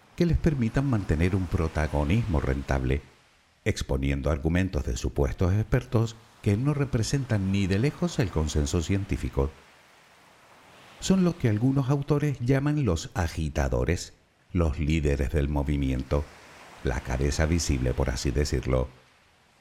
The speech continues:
Naturalmente son los que gozan de más popularidad y muchas veces los que obtienen el mayor beneficio.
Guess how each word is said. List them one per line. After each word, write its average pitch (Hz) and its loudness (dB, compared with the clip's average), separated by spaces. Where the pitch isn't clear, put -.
Naturalmente 151 2
son 87 2
los 87 2
que - 2
gozan 80 0
de 65 0
más 65 0
popularidad 80 0
y 165 4
muchas 170 0
veces 151 0
los 143 2
que - -4
obtienen 110 0
el 104 2
mayor 73 2
beneficio. 65 0